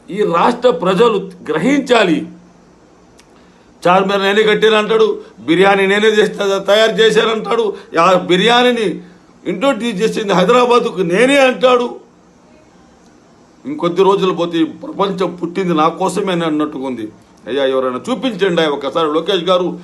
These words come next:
మీ నాన్నగారిని, పవన్ కళ్యాణ్ గారిని తీసుకొని వెళ్ళిపోయి ఒక మంచి డాక్టర్ దగ్గర, ఒక మంచి సైకియాట్రిస్ట్ దగ్గర చూపించుకోండి మీరు ముగ్గురు, అప్పుడు బాగుంటుంది. ఈ రాష్ట్ర ప్రజలు తలకాయలు ఎందుకు తింటున్నారు స్వామి మహాప్రభులారా?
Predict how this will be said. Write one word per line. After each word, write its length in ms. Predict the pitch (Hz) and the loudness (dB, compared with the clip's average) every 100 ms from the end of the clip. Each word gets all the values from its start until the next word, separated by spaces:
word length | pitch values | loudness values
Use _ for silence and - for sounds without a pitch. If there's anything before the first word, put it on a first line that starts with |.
| - - | -18 -12
మీ 120 | 135 | -8
నాన్నగారిని, 800 | 135 170 214 185 180 175 170 165 - - - - | -2 -2 0 0 2 2 0 -4 -6 -14 -20 -12
పవన్ 300 | 143 180 196 | -2 -2 -2
కళ్యాణ్ 280 | 190 175 156 | 0 0 0
గారిని 240 | 160 143 | -2 -6
తీసుకొని 360 | 165 - 165 160 | -8 -8 -4 -2
వెళ్ళిపోయి 520 | 160 160 151 160 - - - | -2 -2 -2 -4 -4 -12 -16
ఒక 140 | 117 | -12
మంచి 320 | 120 147 185 180 | -10 -10 -4 -4
డాక్టర్ 440 | 175 190 180 180 | -2 -2 -4 -4
దగ్గర, 340 | 165 139 151 143 - - | -4 -4 -4 -6 -10 -12
ఒక 180 | - 127 | -10 -8
మంచి 360 | 135 180 208 202 | -6 -6 -6 -6
సైకియాట్రిస్ట్ 680 | - 196 - 240 233 170 165 | -2 -2 0 -2 -2 -2 -4
దగ్గర 140 | 175 | -4
చూపించుకోండి 640 | 175 180 185 - 160 143 | -4 -6 -6 -6 -6 -4
మీరు 220 | 135 131 120 | -6 -6 -8
ముగ్గురు, 320 | 123 131 131 | -12 -8 -8
అప్పుడు 240 | 110 139 | -8 -8
బాగుంటుంది. 600 | 127 127 131 131 123 117 - - 120 | -6 -4 -6 -6 -8 -10 -18 -14 -10
ఈ 40 | |
రాష్ట్ర 360 | 110 135 185 196 | -4 -2 -2 -4
ప్రజలు 420 | 175 151 175 175 | -4 -4 -2 -4
తలకాయలు 520 | 143 151 175 214 185 | -2 -2 -2 0 0
ఎందుకు 200 | 170 220 | -2 -4
తింటున్నారు 540 | 240 185 180 165 147 127 | -6 -8 -6 -4 -4 -4
స్వామి 180 | 131 123 | -6 -4
మహాప్రభులారా? 680 | 131 - 135 120 120 - | -6 -6 -8 -8 -10 -12